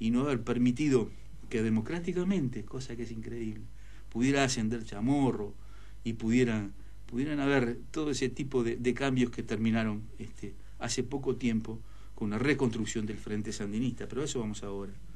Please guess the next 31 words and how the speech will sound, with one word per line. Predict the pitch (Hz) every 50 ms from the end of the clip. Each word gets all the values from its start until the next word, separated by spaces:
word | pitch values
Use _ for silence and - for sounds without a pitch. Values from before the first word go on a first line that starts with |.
| - - - - -
Por | 143 135
supuesto | 131 160 151 226 233 233 - 202
que | 185 160
Washington | 165 190 180 147 131 131 120 123 120 123 120 120 - - - - - - -
no | - 156
solo | - 226 202 170
actuaba | - - 156 151 139
militarmente. | 123 117 110 107 - 110 123 156 185 156 123 - - 104 - - - - - - - - - - -
La | 120 131
nueva | 175 220 220 214
creación | 208 147 131 123 123 123 123 - 165 147 123 123 - - - - - - - - - - - - - -
de | 120 117 117
Ronald | 113 127 160 160 143 131 117 113 120 120 123
Reagan | 123 135 160 147 123 107 98 92 95 -
en | 104 104 110 135
mil | 175 190 175 147
novecientos | 120 110 104 - 139 139 127 123 110 107
ochenta | 101 - 120 110 104 -
y |
tres, | - - 110 104 95 - - - - - - - - - -
la | 120 120
Fundación | - - 113 110 113 110 - 196 214 190
para | 180 147 135
la | 117 110
Democracia, | 107 104 101 101 - - 139 131 - - - 98 95 95 - - - - - - -
ned | 120 139 185 165 127 - - -
en | - 104 101
sus | - 110 101 -
siglas | - 139 120 110 107
de | 120
inglés, | 117 113 104 104 98 90 -